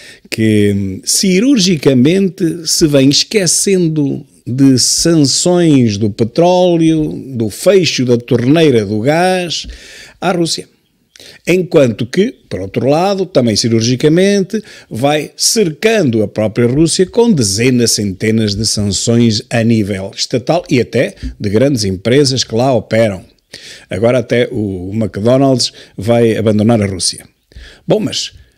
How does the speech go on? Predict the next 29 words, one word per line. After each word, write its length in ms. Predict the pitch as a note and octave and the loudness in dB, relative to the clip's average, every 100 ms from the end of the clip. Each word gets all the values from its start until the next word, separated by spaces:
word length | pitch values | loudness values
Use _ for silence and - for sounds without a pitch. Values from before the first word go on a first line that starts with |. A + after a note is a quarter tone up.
| _ _ _ | _ _ _
o 120 | C#3+ | -2
que 160 | C3+ A#2 | 0 0
não 200 | A#2 F3+ | 2 2
se 160 | - G2 | 0 0
deixa 440 | A#2 E3+ - B3 | 0 2 -2 -4
é 160 | - C4+ | -2 0
de 180 | F#3+ A#3+ | 4 4
importar 1000 | A#3+ D#3+ C#3+ A2+ - _ - G#3 A#3+ E3 | 4 4 2 2 -2 _ -2 0 2 2
o 100 | A#2+ | 2
petróleo 760 | - A#2+ - - C3+ B2 A#2+ | 2 -2 0 2 4 4 4
e 120 | A#2 A#2 | 4 4
o 80 | |
gás 300 | G#2+ B2 A2+ | 4 2 2
natural 460 | G#2+ G#2 G#2+ G2+ G2+ | 0 0 0 0 0
da 100 | G2+ | -2
Rússia. 420 | G2 F#2+ - - - _ | -4 -6 -6 -6 -10 _
Isto 360 | B3+ F#3 - C3+ | 0 0 -2 -4
é 80 | G#2+ | -6
que 160 | - | -6
é 60 | G2+ | -4
inacreditável, 840 | G2+ G#2+ - G2 G#2+ A#2+ G#2 G2 | -4 -4 -4 -6 -4 -6 -8 -8
meus 200 | F#2+ F2+ | -8 -8
caros. 500 | - - - - - - - - - - | -10 -12 -18 -12 -12 -14 -20 -20 -20 -6
Quer 160 | G#3 | 0
dizer, 420 | C3 A2 F#2+ E2 - _ _ - | 2 0 -2 -10 -16 _ _ -10
levantam-se 720 | - A#2+ D3 E3+ C3 C#3+ - | -8 -4 -2 0 0 0 -2
dezenas, 460 | A#2+ G#2+ D3+ C3+ A#2+ | -4 -2 2 2 0
centenas 680 | A#2+ A2 - C#3+ C3 A2+ | -2 -4 -2 2 2 2
de, 140 | G#2+ | -2